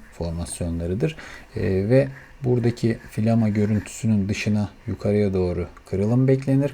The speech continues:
Kırılım sonrası da arkadaşlar flamanın direği diye tabir edilen şuradaki fiyat derinliği grafiğin yeni hedefi olacaktır. Bu bölgenin kırılımı, yani şu direnç hatlarının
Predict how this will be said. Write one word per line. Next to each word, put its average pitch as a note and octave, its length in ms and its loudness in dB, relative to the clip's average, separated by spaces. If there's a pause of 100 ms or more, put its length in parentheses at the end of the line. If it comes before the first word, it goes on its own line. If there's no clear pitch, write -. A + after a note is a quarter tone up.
Kırılım A2+ 340 2
sonrası B2+ 440 0
da G2 80 0
arkadaşlar A#2+ 640 0
flamanın A#2 580 2
direği G#2 380 2
diye F2+ 200 0
tabir F#2+ 320 -2
edilen F2+ 360 -2
şuradaki A2+ 680 -4
fiyat G#2+ 340 0 (140)
derinliği F#2+ 580 0 (180)
grafiğin A#2+ 600 4
yeni A2 260 4
hedefi G#2 360 2
olacaktır. F#2+ 680 0
Bu B2+ 180 2
bölgenin F2+ 520 2 (140)
kırılımı, F#2+ 560 0
yani F#2 260 0
şu G2+ 240 -2 (340)
direnç G2 420 2
hatlarının F2 680 -4